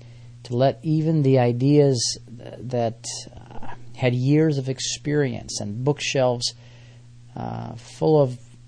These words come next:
spiritual warfare books to back them up, I had to let those go too.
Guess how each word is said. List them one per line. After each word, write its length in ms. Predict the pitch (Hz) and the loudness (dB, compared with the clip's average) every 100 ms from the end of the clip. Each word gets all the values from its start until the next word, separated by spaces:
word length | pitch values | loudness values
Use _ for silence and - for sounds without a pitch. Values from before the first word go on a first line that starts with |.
| - - - - - | -20 -20 -20 -20 -14
spiritual 680 | - - 131 139 - 135 | -10 0 2 2 0 -2
warfare 440 | 131 123 - 120 113 | 2 0 0 -4 -4
books 340 | 123 131 - | -4 -6 -6
to 100 | 117 | -6
back 320 | 120 117 117 | 0 0 0
them 160 | 117 123 | -6 -4
up, 180 | 120 - | -4 -4
I 60 | |
had 220 | 113 147 | -6 -4
to 60 | 156 | -4
let 200 | 151 143 | -4 -2
those 260 | 139 131 - | -2 -2 -4
go 200 | 131 123 | -6 -6
too. 360 | - 127 - | -8 -10 -10